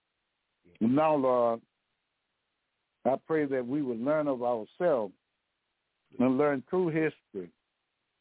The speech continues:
But as we learn true history, we don't make the mistake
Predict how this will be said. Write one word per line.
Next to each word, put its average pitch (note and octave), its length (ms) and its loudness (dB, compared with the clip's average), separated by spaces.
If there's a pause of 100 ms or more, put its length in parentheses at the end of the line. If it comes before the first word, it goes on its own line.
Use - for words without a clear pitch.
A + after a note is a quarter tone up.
(280)
But C#3+ 220 0
as D#3 280 2
we D3+ 280 -2
learn E3+ 440 -2
true C3+ 200 -4
history, A#2+ 580 -4 (1200)
we D3+ 160 2
don't D#3+ 260 -2
make D3 260 -2
the C3+ 80 -2
mistake B2+ 520 -2